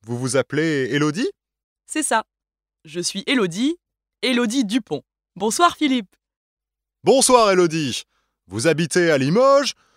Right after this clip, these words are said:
Speaker 1: vous êtes mariée et vous avez une petite fille, Marie. Élodie, vous avez trois minutes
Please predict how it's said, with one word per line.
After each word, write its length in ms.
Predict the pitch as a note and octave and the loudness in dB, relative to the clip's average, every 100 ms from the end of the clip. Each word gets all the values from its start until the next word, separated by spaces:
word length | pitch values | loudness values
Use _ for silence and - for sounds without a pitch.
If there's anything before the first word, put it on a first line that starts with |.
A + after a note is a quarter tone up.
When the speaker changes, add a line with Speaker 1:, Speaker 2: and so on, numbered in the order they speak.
| _ | _
Speaker 1:
vous 220 | A#2 D3 D3 | -10 -4 -2
êtes 200 | D3 A2+ | -2 -2
mariée 580 | D3 F#3+ G3 G#3 G#3+ - _ | 0 2 4 4 2 -2 _
et 120 | C3 E3+ | 0 0
vous 200 | G#3+ G#3 | 2 2
avez 240 | G3+ A#3 | 2 2
une 160 | A3 A3 | 0 0
petite 380 | - B3+ A3+ | -2 -4 -4
fille, 400 | - A3 A3 G#3 | -6 -4 -4 -2
Marie. 540 | E3 F#3 F3 F3+ A2+ - _ _ _ _ _ _ _ _ E3+ | 0 0 0 -2 -6 -16 _ _ _ _ _ _ _ _ -2
Élodie, 440 | F3 D#3 G#2 F2 _ _ _ _ _ _ | -2 -2 -4 -12 _ _ _ _ _ _
vous 160 | G2 C3 | -6 -2
avez 360 | C#3+ E3+ F3+ | 0 0 0
trois 360 | - - F3+ G#3 | -4 -2 0 2
minutes 540 | G#3 G#3 G#3+ - - | 2 0 -4 -6 -10